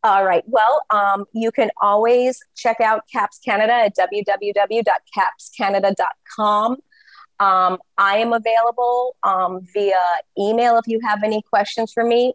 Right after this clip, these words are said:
It's pretty easy. I'm the only Martha here. So it's Martha at caps canada dot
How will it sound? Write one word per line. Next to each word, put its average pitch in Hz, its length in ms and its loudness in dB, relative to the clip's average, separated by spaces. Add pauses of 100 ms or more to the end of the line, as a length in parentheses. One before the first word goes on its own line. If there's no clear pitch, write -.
(120)
It's - 360 -6
pretty 214 200 0
easy. 226 440 0
I'm 208 140 -2
the 190 100 0
only 208 260 0
Martha 214 400 -2
here. 247 360 0
So 202 240 0
it's 190 160 -2
Martha 202 360 0 (140)
at 214 140 -2
caps - 320 -4
canada 208 400 2
dot 190 180 0